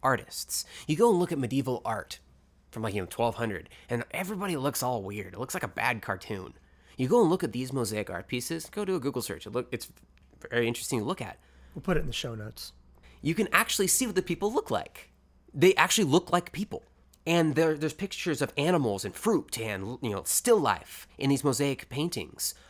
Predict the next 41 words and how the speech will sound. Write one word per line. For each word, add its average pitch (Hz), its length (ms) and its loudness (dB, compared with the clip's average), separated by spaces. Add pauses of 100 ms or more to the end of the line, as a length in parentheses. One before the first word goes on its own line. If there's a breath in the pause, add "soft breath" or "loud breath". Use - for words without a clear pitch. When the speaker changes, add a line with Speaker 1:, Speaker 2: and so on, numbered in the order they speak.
(140 soft breath)
Speaker 1:
that 139 320 -2
look 127 380 0
like 123 360 -4
the 113 120 0
thing. - 460 -2 (360 loud breath)
And 135 160 2
so 170 220 6
for 139 180 4
a 120 60 2
historian 127 640 4
or 110 100 2
an 113 80 2
anthropologist 127 640 -2
to 95 60 -10
look 131 220 -4
at - 200 -8
this, - 340 -4 (240 loud breath)
you 160 160 2
are 170 160 2
actually 170 440 0
able 147 180 0
to 127 100 -4
see 117 560 0 (180 loud breath)
a 147 120 0
photograph - 880 0 (500)
from 143 200 6
the 151 60 4
time 185 280 -2
period. - 380 -12 (360)
That - 240 -6
is 156 160 -2
so 165 640 -2
cool. - 300 -6 (420)
But - 140 -4
we 110 80 -2
depend 98 280 -4
on 98 100 -10
tragedy 104 440 -6
to - 60 -18
produce - 360 -12
it. - 120 -16